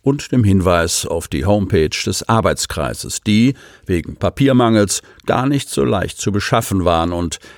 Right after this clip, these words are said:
erst im allerletzten Moment geliefert werden sollen. Vom zweiundzwanzigsten November an sollen die Tüten in Cuxhaven, Otterndorf, Cadenberge, Hechthausen, Hemmoor, Hagen, Schiffdorf-Beverstedt,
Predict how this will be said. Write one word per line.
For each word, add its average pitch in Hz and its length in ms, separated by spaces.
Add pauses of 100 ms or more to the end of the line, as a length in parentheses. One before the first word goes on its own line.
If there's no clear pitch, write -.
(120)
erst 123 360
im 104 100
allerletzten 110 640
Moment 90 540
geliefert 95 480
werden 80 240
sollen. 78 560 (580)
Vom 101 320
zweiundzwanzigsten 120 920
November 78 480
an 95 100
sollen 110 280
die 110 80
Tüten 127 340
in 101 140
Cuxhaven, 117 680
Otterndorf, 113 800
Cadenberge, 98 880
Hechthausen, 131 640
Hemmoor, 113 680
Hagen, 87 460
Schiffdorf-Beverstedt, 101 1300